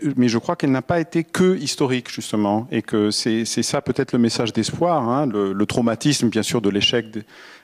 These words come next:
des révolutions du vingtième siècle est, est encore, euh, est encore actif, hein, et, et on voit bien qu'il pose toutes sortes de,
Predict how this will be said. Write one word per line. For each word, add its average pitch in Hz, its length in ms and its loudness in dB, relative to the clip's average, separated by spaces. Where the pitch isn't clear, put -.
des 117 80 0
révolutions 104 480 2
du 104 100 0
vingtième 104 340 0
siècle 101 600 -2
est, 101 220 -8
est 104 120 -6
encore, 104 640 0
euh, 98 80 -6
est 113 140 -4
encore 101 300 -2
actif, 175 500 -2
hein, 98 220 0
et, 101 260 -8
et 101 60 -4
on 101 80 0
voit 98 160 -2
bien 117 180 -2
qu'il 98 180 -10
pose - 240 -12
toutes - 200 -14
sortes - 320 -4
de, 98 160 -2